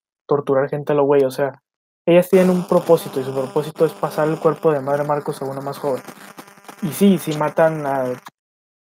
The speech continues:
tres y con la intención de matar a cuatro, ¿no? Para, para pasarle el cuerpo, ¿no? Pero nunca ves que esté mal justificado lo que estén haciendo, ni que, "Ah, somos malas porque somos malas". O sea,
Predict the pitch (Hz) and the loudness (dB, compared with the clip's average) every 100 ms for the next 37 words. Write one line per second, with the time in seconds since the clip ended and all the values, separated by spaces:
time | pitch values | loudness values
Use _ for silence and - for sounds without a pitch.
0 | _ - 156 175 175 160 131 143 143 143 | _ 0 4 4 2 -8 -4 -4 -4 -6
1 | 135 147 147 143 147 147 143 135 143 151 | -6 -6 -2 0 2 2 0 0 -4 -4
2 | 139 131 120 _ _ _ _ 139 127 - | -2 -4 -6 _ _ _ _ -8 -8 -6
3 | 127 147 151 147 - 147 139 135 151 - | -6 -2 -2 0 0 0 0 -4 -4 -12
4 | _ _ _ _ _ _ _ _ 160 170 | _ _ _ _ _ _ _ _ 4 6
5 | 170 165 - _ _ _ _ 165 180 185 | 6 4 0 _ _ _ _ -4 -4 -2
6 | 196 196 196 - - 196 - 180 180 180 | 0 0 -2 -6 -8 -8 -4 -2 0 -2
7 | 175 - 196 - 160 151 160 165 170 151 | -4 -6 -6 -6 -10 -4 0 0 -2 -8
8 | - 156 156 160 160 165 151 143 131 - | -10 -8 -4 -4 -2 -4 -6 -6 -6 -6
9 | 147 151 156 156 156 160 - 151 143 131 | -8 -6 -6 -4 -2 -4 -4 -8 -6 -8
10 | 139 143 139 127 131 135 135 | -6 -4 -2 -4 -6 -4 -4